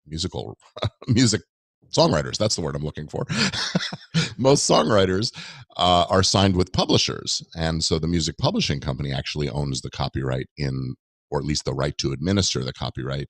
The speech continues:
in the composition. So right there, you've got, if you ask the artist, the artist may,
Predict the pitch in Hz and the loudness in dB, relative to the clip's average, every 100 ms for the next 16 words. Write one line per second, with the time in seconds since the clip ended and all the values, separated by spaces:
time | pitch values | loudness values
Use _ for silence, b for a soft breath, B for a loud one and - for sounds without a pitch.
0 | - 71 67 65 _ - 64 62 _ - | -8 -6 -4 -6 _ -12 -10 -10 _ -10
1 | 73 - 107 120 - _ _ B B B | -8 -4 -2 0 -2 _ _ B B B
2 | B - 82 131 143 113 80 80 B B | B 0 2 2 4 2 2 0 B B
3 | B 90 87 87 85 85 - 82 117 156 | B -4 -2 2 2 2 0 0 2 2
4 | 82 147 160 76 - 87 113 - 78 | 2 4 4 2 2 2 2 2 -2